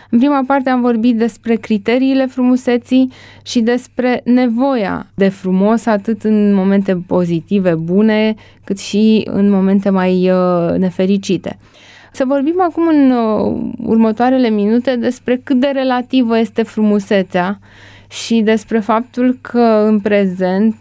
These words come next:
uh, nu mai putem spune, „Uite, doar așa este frumosul.” Sunt oameni care creează opere de artă lângă care ți-ar fi frică să stai în timpul nopții, pentru că,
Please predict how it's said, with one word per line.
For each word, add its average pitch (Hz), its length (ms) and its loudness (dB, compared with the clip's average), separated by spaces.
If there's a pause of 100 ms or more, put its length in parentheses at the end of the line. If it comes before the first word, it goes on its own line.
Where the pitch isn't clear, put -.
uh, 214 280 0
nu 233 240 0
mai 254 320 2
putem 208 380 -2
spune, 202 800 0
„Uite, 202 320 0
doar 196 280 0
așa 185 540 -4 (440)
este 185 340 -4
frumosul.” 175 720 -4 (540)
Sunt 233 240 -2
oameni 254 360 0
care 214 760 0
creează 214 840 0
opere 214 380 0
de 196 140 2
artă 202 680 0 (320)
lângă 240 340 2
care 254 240 2
ți-ar 269 180 0
fi 262 160 0
frică 262 400 -2
să 180 140 -4
stai 175 520 -4
în 180 80 -2
timpul 185 340 0
nopții, 175 560 -2
pentru 190 260 -2
că, 185 480 -2